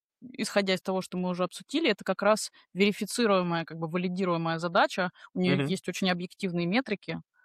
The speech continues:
Speaker 2: Мгм.
Speaker 1: да, условно, что у тебя получилось, э, и с каким качеством она работает.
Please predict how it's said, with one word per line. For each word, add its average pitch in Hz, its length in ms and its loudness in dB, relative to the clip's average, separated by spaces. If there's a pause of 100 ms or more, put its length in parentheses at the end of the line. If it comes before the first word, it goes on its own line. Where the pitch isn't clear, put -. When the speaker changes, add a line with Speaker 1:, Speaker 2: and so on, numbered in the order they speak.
(200)
Speaker 2:
Мгм. 156 300 4
Speaker 1:
да, 190 140 2
условно, 170 380 0
что - 180 -2
у 175 60 -2
тебя 165 160 0
получилось, 185 760 -4
э, 165 480 -6
и 160 480 -6
с - 80 -12
каким 175 240 -6
качеством 165 480 -2
она 160 140 -2
работает. 170 480 -2